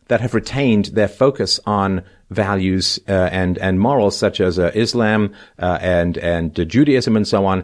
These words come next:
tend to be doing relatively well. Certainly Islam is spreading and growing, uh, whether that's to do with its treatment of women or not, uh, or not is to do, is, is a whole other question. But,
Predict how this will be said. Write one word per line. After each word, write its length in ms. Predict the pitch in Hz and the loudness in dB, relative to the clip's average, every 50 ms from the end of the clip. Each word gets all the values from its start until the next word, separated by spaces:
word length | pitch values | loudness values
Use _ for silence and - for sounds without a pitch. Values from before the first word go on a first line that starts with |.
| - - _ _ _ | -8 -14 _ _ _
tend 220 | - 104 98 101 | -2 -2 -2 -2
to 60 | - | 0
be 100 | 98 107 | -2 -2
doing 300 | 92 101 92 90 92 95 | 0 2 2 2 2 0
relatively 560 | 82 85 87 98 104 - - 90 78 90 90 | 0 0 0 0 -2 -2 -4 -4 -2 -2 -2
well. 260 | 90 90 131 131 82 82 | 0 0 0 0 0 -2
Certainly 380 | - - 117 80 90 87 85 | -2 -2 -2 -2 -2 0 0
Islam 340 | 127 143 - 87 80 80 80 | 0 0 0 -2 -4 -2 -4
is 80 | 85 - | -6 -6
spreading 320 | - - 95 90 87 85 | -4 -4 -2 -2 -2 -2
and 100 | 82 85 | -4 -2
growing, 340 | - 90 85 82 82 80 80 - _ _ _ - | -2 0 0 0 -2 -4 -6 -8 _ _ _ -4
uh, 120 | 85 82 | -2 -2
whether 220 | 80 95 101 90 90 | 0 0 0 0 0
that's 220 | 78 - - - | -2 -4 -6 -6
to 80 | - 92 | -8 -4
do 140 | 87 104 95 | -2 0 0
with 120 | 90 80 | 0 -2
its 120 | 80 - - | -4 -6 -6
treatment 320 | - 117 104 - 87 80 | -6 -6 -4 -4 -6 -6
of 60 | 80 90 | -2 0
women 200 | 113 113 101 90 | 0 0 0 0
or 80 | 92 | -2
not, 260 | 90 87 90 85 - - | -2 -2 -4 -4 -4 -4
uh, 100 | 101 104 | -4 -4
or 140 | - 101 98 | -2 0 0
not 220 | 104 120 120 120 117 | 2 2 2 2 0
is 120 | 110 - | -2 -2
to 100 | - - | -4 -6
do, 320 | 98 98 113 113 107 101 - - | -2 0 2 2 2 0 -2 -4
is, 120 | 117 101 | -4 -2
is 180 | 131 - 135 147 | -2 -2 0 0
a 140 | 147 139 | 0 0
whole 200 | 120 156 147 139 123 | 0 2 2 2 2
other 140 | 120 104 110 | 2 0 0
question. 400 | - - 165 175 - 107 98 104 | 0 0 -2 0 0 -2 0 2
But, 240 | 101 101 104 - | 2 0 0 -2